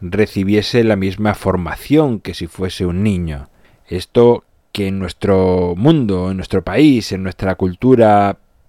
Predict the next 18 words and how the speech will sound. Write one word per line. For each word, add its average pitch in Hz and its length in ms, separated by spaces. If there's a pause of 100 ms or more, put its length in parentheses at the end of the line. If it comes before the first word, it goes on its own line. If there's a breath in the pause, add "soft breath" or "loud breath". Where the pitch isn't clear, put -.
(120)
puede 110 300
parecer 101 640
de 95 180
lo 90 100
más 98 140
normal, 104 580
como 87 240
en 87 120
la 85 100
gran 110 180
mayoría 98 380
del 85 140
mundo, 101 480 (280)
en 98 160
un 113 140
país 113 440
como 98 260
Pakistán, 101 840